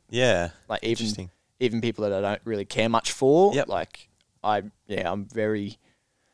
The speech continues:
Speaker 2: I don't think vain's the right word, but I, I do somewhat care what people think about me.
Speaker 1: That's interesting.
Speaker 2: So that, that's my big barrier to sharing. Like, I don't want to have someone else's opinion of me changed by something that I've told them.
Speaker 1: Yep.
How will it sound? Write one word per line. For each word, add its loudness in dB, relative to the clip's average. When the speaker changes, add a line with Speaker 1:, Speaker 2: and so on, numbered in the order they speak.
Speaker 2:
I 4
don't 2
think -8
vain's -2
the -4
right -2
word, -2
but -2
I, 0
I -4
do -4
somewhat 4
care -2
what -6
people -8
think -12
about -4
me. -8
Speaker 1:
That's -10
interesting. -6
Speaker 2:
So -2
that, -2
that's 0
my 0
big -10
barrier 2
to -4
sharing. 2
Like, -2
I 2
don't -4
want -4
to 0
have 4
someone 2
else's 0
opinion -2
of -10
me -4
changed -2
by 0
something 0
that 0
I've -2
told 0
them. -4
Speaker 1:
Yep. 0